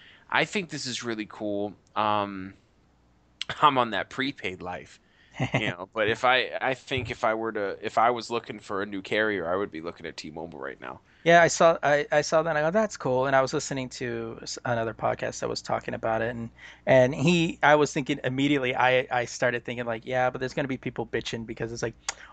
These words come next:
Speaker 2: 'I'm just getting four eighty, why can't I get ten eighty or whatever?'"
Speaker 1: Well,
Speaker 2: And
Speaker 1: fuck
Speaker 2: and,
Speaker 1: them.
Speaker 2: and he, he was like, he goes, "Yeah, but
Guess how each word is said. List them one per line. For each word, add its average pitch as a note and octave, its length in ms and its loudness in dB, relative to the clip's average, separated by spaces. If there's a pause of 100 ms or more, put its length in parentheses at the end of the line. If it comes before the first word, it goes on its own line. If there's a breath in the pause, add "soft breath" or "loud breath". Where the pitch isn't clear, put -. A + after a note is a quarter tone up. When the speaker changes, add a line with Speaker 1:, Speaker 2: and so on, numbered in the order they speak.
Speaker 2:
'I'm B2+ 80 -2
just - 180 2
getting C#3 140 2
four C3 300 6
eighty, A#2+ 260 4
why A2 160 4
can't A#2+ 160 2
I A#2 40 2
get A2+ 200 -4
ten A#2+ 220 2
eighty A#2 240 0
or G#2+ 80 -6
whatever?'" G#2+ 340 -4 (360 loud breath)
Speaker 1:
Well, C3 100 8
Speaker 2:
And A#2+ 180 6
Speaker 1:
fuck C#3+ 300 -10
Speaker 2:
and, F3 200 6
Speaker 1:
them. A#2 200 0
Speaker 2:
and F3 180 6
he, F3 340 0
he F3 140 4
was E3+ 180 2
like, F#3+ 120 -2
he G#3 80 -4
goes, A#3 220 -4
"Yeah, D#4 100 4
but C#4 160 0